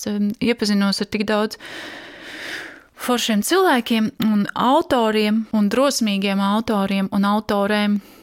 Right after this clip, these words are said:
Un tā literatūra palīdz dzīvot tiešām <laughs> man. Un es, um, arī diezgan daudz lasu. Lasīšana droši vien ir mana mīlestība. Bet tad vēl man, zini, man ļoti patīk arī daba, kaut arī es esmu dzimusi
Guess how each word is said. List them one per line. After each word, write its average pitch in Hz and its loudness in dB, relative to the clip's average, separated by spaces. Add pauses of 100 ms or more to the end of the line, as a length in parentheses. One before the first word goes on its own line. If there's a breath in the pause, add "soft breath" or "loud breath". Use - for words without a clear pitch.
Un 226 -2
tā 226 2
literatūra 247 0
palīdz 202 0
dzīvot 196 -4 (160)
tiešām 185 -2 (240 loud breath)
<laughs> - -4
man. 185 0 (760 loud breath)
Un 220 0
es, 233 0 (160)
um, 214 0 (100)
arī 214 2
diezgan 220 0
daudz 214 0 (240 loud breath)
lasu. 269 2 (160)
Lasīšana 226 0
droši 202 0
vien 196 2
ir - -10
mana 202 0
mīlestība. 202 -2
Bet 220 0
tad 285 2
vēl 262 4
man, 208 0 (120)
zini, 240 0
man 202 0
ļoti 247 2
patīk 208 -2
arī 185 0
daba, 190 0
kaut 208 -2
arī 226 0
es - -4
esmu 208 -2
dzimusi 233 0